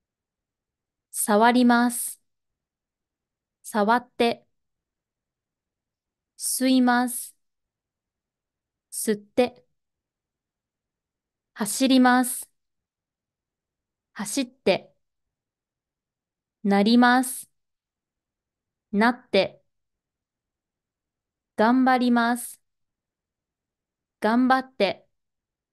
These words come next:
消します。消して。話します。話して。出します。出して。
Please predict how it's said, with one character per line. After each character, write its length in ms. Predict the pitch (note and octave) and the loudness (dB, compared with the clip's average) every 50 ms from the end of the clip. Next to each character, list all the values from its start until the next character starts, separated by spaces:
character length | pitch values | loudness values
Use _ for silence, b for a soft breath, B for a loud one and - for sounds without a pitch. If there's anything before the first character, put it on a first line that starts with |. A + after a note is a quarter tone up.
| _ _ _ _ _ _ _ _ _ _ _ _ _ _ _ _ _ _ _ _ _ _ - | _ _ _ _ _ _ _ _ _ _ _ _ _ _ _ _ _ _ _ _ _ _ -12
消 140 | - G#3 | -10 -8
し 160 | G#3 - C4 B3+ | -6 -2 0 0
ま 240 | B3+ B3 B3 C4 B3+ | 2 2 0 0 -2
す。 240 | B3+ - - - _ _ _ _ _ _ _ _ _ _ _ _ _ _ _ _ _ _ _ _ _ _ _ _ _ _ _ _ _ _ _ _ - | -6 -10 -14 -18 _ _ _ _ _ _ _ _ _ _ _ _ _ _ _ _ _ _ _ _ _ _ _ _ _ _ _ _ _ _ _ _ -6
消 120 | G#3+ G3+ | -6 -6
し 160 | G3+ - - - | -6 -8 -4 -2
て。 280 | B3 A#3 A#3 A#3 - _ _ _ _ _ _ _ _ _ _ _ _ _ _ _ _ _ _ _ _ _ _ _ _ _ _ _ _ _ _ _ _ _ _ _ | 0 0 0 -2 -8 _ _ _ _ _ _ _ _ _ _ _ _ _ _ _ _ _ _ _ _ _ _ _ _ _ _ _ _ _ _ _ _ _ _ _
話 380 | - A#3 G#3+ A3 B3 B3+ B3+ - | -2 0 2 2 2 2 0 0
し 80 | C4 | 0
ま 260 | B3 A#3+ A#3 A#3+ B3 | 2 2 2 0 0
す。 240 | A#3+ - - - - _ _ _ _ _ _ _ _ _ _ _ _ _ _ _ _ _ _ _ _ _ _ _ _ _ | -2 -6 -10 -14 -16 _ _ _ _ _ _ _ _ _ _ _ _ _ _ _ _ _ _ _ _ _ _ _ _ _
話 420 | - - A3 G3+ G#3+ B3 C4+ C4+ - | -8 -4 -2 0 0 0 0 -2 -4
し 20 | - | -2
て。 320 | - F#3+ F3+ - - _ _ _ _ _ _ _ _ _ _ _ _ _ _ _ _ _ _ _ _ _ _ _ _ _ _ _ _ _ _ _ | -2 -2 -2 -4 -8 _ _ _ _ _ _ _ _ _ _ _ _ _ _ _ _ _ _ _ _ _ _ _ _ _ _ _ _ _ _ _
出 160 | - G3 F#3 F3 | -4 -4 -4 -4
し 180 | - - B3 | -4 0 2
ま 280 | A#3+ A#3+ A#3 A#3 A#3 A#3 | 2 4 4 2 0 0
す。 300 | A#3 - - - - _ _ _ _ _ _ _ _ _ _ _ _ _ _ _ _ _ _ _ _ _ _ _ _ _ _ - | -4 -8 -14 -16 -20 _ _ _ _ _ _ _ _ _ _ _ _ _ _ _ _ _ _ _ _ _ _ _ _ _ _ -2
出 160 | G#3 A3+ B3+ | 0 0 0
し 160 | - - - - | -2 -6 -2 0
て。 300 | G3+ F3 - - - | 0 0 -2 -4 -12